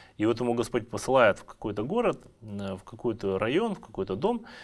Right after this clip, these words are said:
он приходит, и Господь ему говорит, там, «Вот ты должен взять пример вот с, с этой женщины, там, или с этих женщин».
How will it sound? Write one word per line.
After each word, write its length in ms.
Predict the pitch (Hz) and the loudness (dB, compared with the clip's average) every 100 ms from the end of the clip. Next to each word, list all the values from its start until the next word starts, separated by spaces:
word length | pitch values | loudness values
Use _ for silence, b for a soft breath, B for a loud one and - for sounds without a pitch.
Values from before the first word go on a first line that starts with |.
| B - | B -6
он 140 | 104 | -2
приходит, 500 | - - 233 170 - | 0 0 2 2 0
и 340 | - 160 175 | -2 2 4
Господь 340 | 110 113 - 151 | 2 -2 -4 -6
ему 160 | 123 | -4
говорит, 420 | 104 113 127 101 - | -2 0 0 -2 -4
там, 520 | - - - - 98 | -12 -12 -16 -18 -14
«Вот 260 | - 139 - - | -6 -6 -6 -18
ты 100 | - | -6
должен 360 | 131 185 151 95 - _ - - _ | 0 0 0 -6 -12 _ -20 -20 _
взять 380 | - 104 120 156 | -20 -2 0 0
пример 360 | - 127 156 110 | 0 0 0 0
вот 200 | 87 - | -6 -10
с, 680 | - - 95 92 92 92 - | -18 -18 -18 -16 -16 -14 -8
с 60 | |
этой 160 | 123 95 | -6 -4
женщины, 440 | 98 92 - 85 | -6 -8 -10 -14
там, 140 | 82 90 | -10 -10
или 80 | |
с 80 | 87 | -8
этих 200 | 101 98 | -8 -8
женщин». 360 | - 98 - 95 | -8 -8 -10 -14